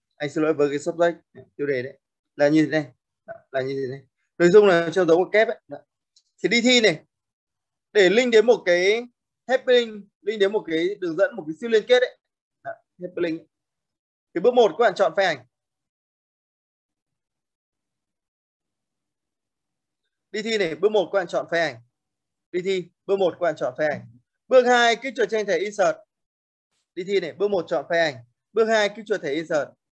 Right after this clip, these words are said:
Ở trong thẻ insert này các bạn tìm trên nhóm đó là nhóm link.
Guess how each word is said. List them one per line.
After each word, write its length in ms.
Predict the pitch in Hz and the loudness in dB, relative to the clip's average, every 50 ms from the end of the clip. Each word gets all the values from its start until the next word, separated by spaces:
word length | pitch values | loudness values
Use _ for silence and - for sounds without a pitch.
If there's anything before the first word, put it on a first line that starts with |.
| _ _ _ _ _ _ _ _ _ _ _ _ _ | _ _ _ _ _ _ _ _ _ _ _ _ _
Ở 120 | - 196 190 | -2 -2 2
trong 240 | - 254 262 254 | 2 0 0 2
thẻ 160 | 240 233 185 180 | 2 2 2 2
insert 380 | 202 226 214 - 226 202 185 175 | 2 -2 0 0 0 0 2 0
này 100 | 175 180 | -4 -6
các 60 | 214 | -4
bạn 160 | 233 220 208 214 | -4 -4 -4 -6
tìm 160 | 208 190 180 156 | -8 -10 -6 -4
trên 240 | 220 214 202 196 185 | -4 -2 -2 -4 -4
nhóm 200 | 175 170 175 196 | -4 -4 -4 -4
đó 60 | 220 | -6
là 60 | 208 185 | -6 -6
nhóm 160 | 175 175 185 | -8 -8 -6
link. 220 | 214 226 214 180 | -8 -8 -8 -12